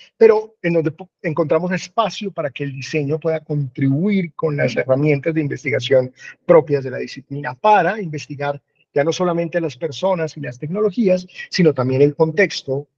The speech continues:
los negocios, y eso amplía entonces muchísimo más el espectro de posibilidades de él y la diseñadora investigando e investigando a través del diseño.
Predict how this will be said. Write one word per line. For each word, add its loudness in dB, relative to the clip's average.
los -4
negocios, 2
y 0
eso 2
amplía 2
entonces -4
muchísimo -8
más -8
el -6
espectro 0
de 0
posibilidades 0
de 4
él 6
y -4
la 4
diseñadora -4
investigando -2
e 8
investigando 4
a 6
través -2
del -14
diseño. -20